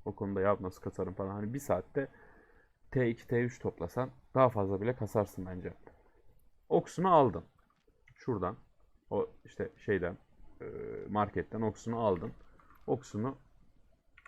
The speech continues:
giydin. Sağ tıkladığınızda giyer. A'ya bastığınızda da biner. Zaten bunu bilirsiniz. Bu oksu aldıktan sonra daha fazla toplayıcılık yapabilme şansı sunuyor bu size.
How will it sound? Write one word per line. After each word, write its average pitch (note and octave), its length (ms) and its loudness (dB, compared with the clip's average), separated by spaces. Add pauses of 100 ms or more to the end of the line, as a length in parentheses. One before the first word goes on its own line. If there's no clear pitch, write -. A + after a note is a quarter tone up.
(240)
giydin. F#2+ 340 -2 (680)
Sağ C3 280 2
tıkladığınızda G#2+ 580 0
giyer. F#2+ 380 0 (440)
A'ya B2+ 300 6
bastığınızda G#2+ 600 0
da D#3 140 -2 (260)
biner. F#2 380 -4 (360)
Zaten G2+ 260 -6
bunu G2+ 160 -6
bilirsiniz. F#2+ 480 -8 (1300)
Bu F3 360 2
oksu G3 240 4
aldıktan F#3+ 520 4
sonra F#3 320 -4 (100)
daha D3 220 4
fazla C3 600 0 (120)
toplayıcılık A#2 640 0
yapabilme A2+ 440 0
şansı F2+ 340 -4
sunuyor E2+ 320 -8
bu - 80 -16
size. - 300 -12